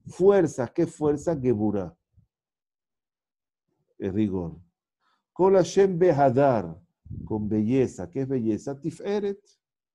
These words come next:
que es punto medio entre la, la, la fuerza y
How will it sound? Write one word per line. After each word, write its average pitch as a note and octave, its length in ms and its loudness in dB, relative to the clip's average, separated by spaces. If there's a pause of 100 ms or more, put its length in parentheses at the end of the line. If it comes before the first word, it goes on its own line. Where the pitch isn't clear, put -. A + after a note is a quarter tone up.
(440)
que A2 380 0
es E3 200 -10 (1000)
punto C#3+ 360 -6
medio D#3 460 -2
entre A#2+ 300 -4
la, G#2 180 -2 (140)
la, G#2 260 -4
la G#2+ 180 -6
fuerza D#3+ 800 -4 (560)
y D3+ 380 -2